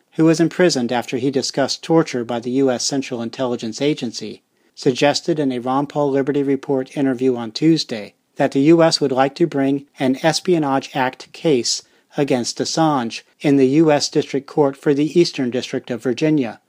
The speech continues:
where Kiriakou was prosecuted and where charges were filed against Edward Snowden. Kiriakou explains,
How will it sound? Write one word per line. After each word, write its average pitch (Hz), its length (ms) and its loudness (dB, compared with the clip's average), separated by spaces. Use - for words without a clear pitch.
where 123 120 -2
Kiriakou 139 680 0
was 131 160 -2
prosecuted 127 760 -2
and 135 140 2
where 139 100 2
charges 135 500 0
were 123 100 -6
filed 113 420 -6
against 123 280 -8
Edward 113 340 -6
Snowden. 131 520 -2
Kiriakou 123 640 0
explains, 120 720 -6